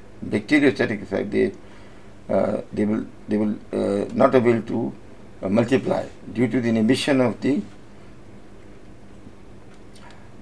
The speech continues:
<coughs> inhibition of the bacterium P type A T P S and of urease.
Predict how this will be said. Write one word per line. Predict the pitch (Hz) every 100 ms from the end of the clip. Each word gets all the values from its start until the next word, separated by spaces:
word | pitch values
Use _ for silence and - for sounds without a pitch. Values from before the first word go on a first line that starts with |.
| - - - - -
<coughs> | - - - - - - - - - - -
inhibition | 120 117 107 104 131
of | 120 104
the | 104
bacterium | 98 123 120 127 131 - - - - - -
P | 143 156
type | 101 120 110
A | -
T | 104 107
P | - 120
S | 123 123
and | - 113 113
of | 107 90
urease. | 101 104 104 - -